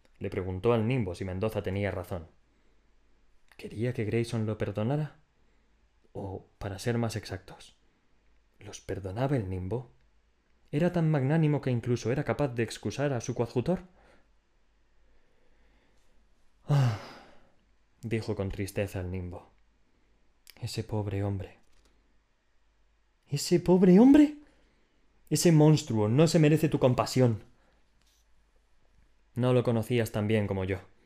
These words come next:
Igual que todos los demás, lo observé desde su nacimiento. Vi las fuerzas de su vida, que le dieron forma, que lo convirtieron en el hombre amargado, errado y beato que acabó siendo. En consecuencia,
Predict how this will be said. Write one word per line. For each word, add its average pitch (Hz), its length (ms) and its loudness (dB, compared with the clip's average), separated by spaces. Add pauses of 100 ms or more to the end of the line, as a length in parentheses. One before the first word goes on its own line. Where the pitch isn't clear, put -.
(760)
Igual 113 300 -2
que 113 120 -2
todos 117 420 2
los 104 140 -2
demás, 95 500 -6
lo 101 120 -4
observé 101 460 -2
desde 113 260 -2
su 120 120 -6
nacimiento. 104 640 -4 (800)
Vi 117 200 0
las 123 200 -2
fuerzas 120 400 -2
de 110 100 -2
su 95 140 -6
vida, 95 380 -6
que - 100 -4
le 92 120 -6
dieron 107 320 0
forma, 104 400 -4 (800)
que - 140 -12
lo 90 180 -8
convirtieron 113 680 -2
en 110 100 0
el 107 140 0
hombre 120 260 2
amargado, 104 600 0
errado 107 580 0 (280)
y 113 100 -4
beato 95 520 -2
que - 80 -8
acabó 101 300 0
siendo. 98 480 -4 (1400)
En 98 160 -8
consecuencia, 107 800 -2